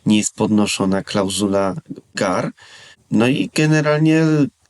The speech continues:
zachęcam Cię do przyjrzenia się temu instrumentowi, jakim jest fundacja rodzinna. Jak widzisz, nie tylko to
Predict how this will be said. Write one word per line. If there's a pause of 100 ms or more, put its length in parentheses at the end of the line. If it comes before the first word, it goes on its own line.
(160)
zachęcam
Cię
do
przyjrzenia
się
temu
instrumentowi,
jakim
jest
fundacja
rodzinna.
Jak
widzisz, (440)
nie
tylko
to